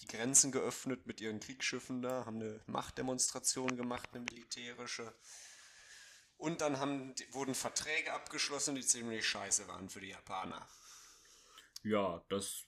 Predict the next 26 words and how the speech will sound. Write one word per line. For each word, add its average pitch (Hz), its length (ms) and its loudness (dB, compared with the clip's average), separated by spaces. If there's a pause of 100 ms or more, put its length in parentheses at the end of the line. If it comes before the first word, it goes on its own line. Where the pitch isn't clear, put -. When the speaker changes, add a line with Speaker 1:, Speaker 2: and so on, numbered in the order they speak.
Speaker 2:
kennt 117 260 4
man 123 140 4
ja, 135 420 0
hatten 113 260 2
wir 113 100 4
ja. 123 400 0
Da 101 100 4
kamen 101 260 2
die 101 60 2
Japaner 101 420 2
mit 98 160 2
dem 98 120 0
Kanonenboot, 117 640 2
dem 101 100 4
schönen 101 260 2
schwarzen - 380 -2
Schiff 202 300 4
und 143 240 2
haben 120 420 6 (460)
Dinge 131 200 12
getan, 90 460 2 (1040)
die 117 180 10
nicht 113 160 8
Speaker 1:
Ja. - 60 0
Speaker 2:
schön 117 220 8
waren. 85 220 2